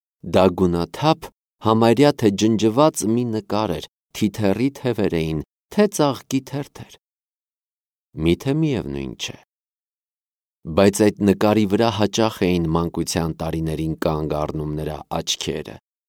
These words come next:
և այդ կանվայի վրա նրանք հիմա ասեղնագործում էին անցած օրերի պատկերները։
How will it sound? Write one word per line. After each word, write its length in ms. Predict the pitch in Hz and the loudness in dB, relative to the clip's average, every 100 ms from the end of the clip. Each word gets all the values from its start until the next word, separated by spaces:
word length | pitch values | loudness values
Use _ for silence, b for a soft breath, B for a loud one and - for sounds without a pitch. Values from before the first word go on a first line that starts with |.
| 104 | 6
և 220 | 113 - - | 6 4 2
այդ 400 | 123 151 156 - | 6 6 4 2
կանվայի 560 | 110 107 98 101 98 | 4 4 4 4 4
վրա 240 | 95 120 131 | 4 2 2
նրանք 400 | 101 123 135 - | 2 0 -2 -4
հիմա 260 | 113 120 | -4 -2
ասեղնագործում 880 | 113 - 98 98 95 95 90 123 123 | -2 -2 -2 0 0 0 0 -2 0
էին 220 | 117 101 95 - | 2 0 -2 -2
անցած 600 | 98 92 - 117 139 - | -2 -2 -2 0 0 -2
օրերի 420 | 95 87 85 107 | -2 0 0 -2
պատկերները։ 1000 | - 95 95 - 85 82 - - - - | -6 -6 -6 -4 -6 -6 -16 -18 -20 -20